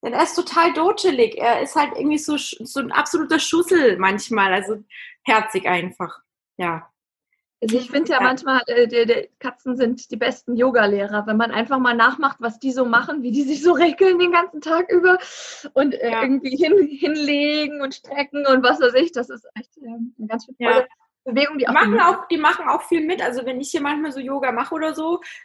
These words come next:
Speaker 1: dann kann's schon sein, dass alle beide oder alle drei dann um mich rumliegen und, ähm, so, also diese Ruhe einfach. Ich glaub, man strahlt dann selber auch so diese Ruhe aus und das,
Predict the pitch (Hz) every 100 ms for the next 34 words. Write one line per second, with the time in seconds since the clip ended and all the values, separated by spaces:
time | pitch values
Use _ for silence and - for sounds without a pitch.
0 | - 269 277 330 330 359 339 311 320 277
1 | 277 - 269 262 262 277 302 294 247 -
2 | 240 - - 247 285 262 262 277 - 294
3 | 311 294 294 320 320 311 - 262 262 240
4 | 240 254 262 269 _ _ _ - - 262
5 | 262 - - 220 254 254 254 247 262 220
6 | 349 392 277 208 240 240 - 247 269 269
7 | - - 240 349 262 220 247 285 269 -
8 | 254 247 240 254 330 320 285 349 415 262
9 | 247 - - _ _ - 247 -